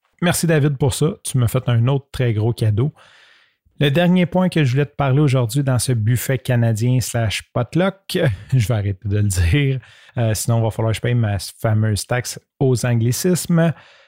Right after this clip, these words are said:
C'est mon chum Michaud, qui est un auditeur du Centro Show, qu'on s'est connu. J'ai parlé de lui à quelques reprises. J'ai parlé aussi qu'il s'était marié le temps que j'étais en vacances puis que je m'en étais pas souvenu.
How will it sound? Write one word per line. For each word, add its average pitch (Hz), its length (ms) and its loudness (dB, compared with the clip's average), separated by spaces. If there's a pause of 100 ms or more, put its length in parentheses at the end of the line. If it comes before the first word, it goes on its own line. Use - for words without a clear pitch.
(160)
C'est - 160 -2
mon 139 140 4
chum 208 240 2
Michaud, 147 500 2
qui 127 100 -2
est 117 120 0
un 120 140 4
auditeur 139 400 0
du 127 100 -4
Centro 113 340 0
Show, 131 280 0
qu'on 120 200 -2
s'est - 340 -4
connu. 135 540 2
J'ai 123 140 0
parlé 135 300 0
de 123 100 0
lui 131 140 2
à 139 80 2
quelques 110 360 0
reprises. 113 400 -2
J'ai 110 140 -2
parlé 117 320 -2
aussi 143 300 -2
qu'il 113 220 0
s'était 117 260 -2
marié 113 320 0
le 131 40 0
temps 127 160 0
que 117 60 0
j'étais - 140 -2
en 110 80 2
vacances 120 520 -2
puis - 200 -18
que 110 160 -2
je 95 100 -2
m'en 107 180 0
étais 107 220 0
pas 127 140 0
souvenu. 139 500 2